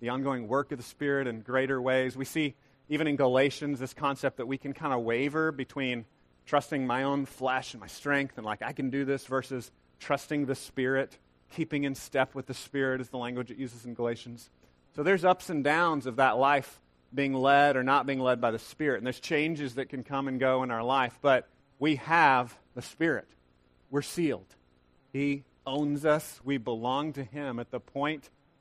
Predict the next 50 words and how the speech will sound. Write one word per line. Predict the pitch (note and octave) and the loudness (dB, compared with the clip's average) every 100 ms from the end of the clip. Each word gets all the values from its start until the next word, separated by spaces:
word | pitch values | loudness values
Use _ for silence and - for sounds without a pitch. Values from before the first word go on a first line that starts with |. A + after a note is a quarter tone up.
| - | -8
of | C3 | -8
trust. | - - A#2 F#2 - - - _ _ - _ _ _ | -8 -4 -4 -6 -16 -20 -20 _ _ -20 _ _ _
Through | C#3 C3+ | -6 -6
trust | - D3+ C#3 - - - | -2 0 0 -2 -16 -12
in | B2 | -10
Jesus | A2+ B2+ A#2+ A#2+ | -6 -6 -6 -10
and | B2 | -12
what | A2+ | -10
he's | A2 | -10
done | A2+ B2+ | -10 -10
for | C3+ A#2+ | -10 -10
you, | A2 A2 | -10 -8
you, | A#2 B2+ B2 - _ _ A#2 | -6 -6 -6 -14 _ _ -16
you | |
have | G#2+ A2+ | -12 -12
the | |
Spirit. | - - D3 A#2 | -16 -10 -8 -8
The | |
Spirit | - D3 C#3+ | -10 -8 -8
is | A2+ | -6
yours, | C3 C3 | -6 -6
and | A2+ | -8
we | B2+ | -6
need | C#3 | -6
to | G#2 | -8
rest | A#2+ D3+ - C3+ | -10 -10 -12 -12
in | A#2+ | -8
that. | A#2 B2 | -8 -6
We | |
need | C3 B2 | -8 -6
to | |
believe | A2+ A#2 A2 C#3 E3+ C3 | -6 -8 -8 -6 -6 -8
that. | G#2 - _ _ _ _ | -14 -16 _ _ _ _
And | B2 | -8
we | D3 | -6
can | D#3+ C#3 | -4 -2
want | D#3 D3+ | -2 -2
more | C3 C#3+ F3+ | -4 -2 0
of | F#3+ | -2
him, | G3+ G#3 G#3 _ _ B2 | -2 -8 -10 _ _ -8
and | |
we, | B2+ C#3+ | -4 -4
we | C#3+ D3+ | -4 -6
can | D#3+ D3 | -4 -6
want | D3+ C#3+ | -6 -8
to | |
be | C3+ | -10
filled | B2 F3 E3 | -6 -4 -4
to | D3 | -4
overflowing, | C#3+ A2+ - E3 F#3+ G3+ G#3 | -4 -6 -8 -6 -4 -6 -8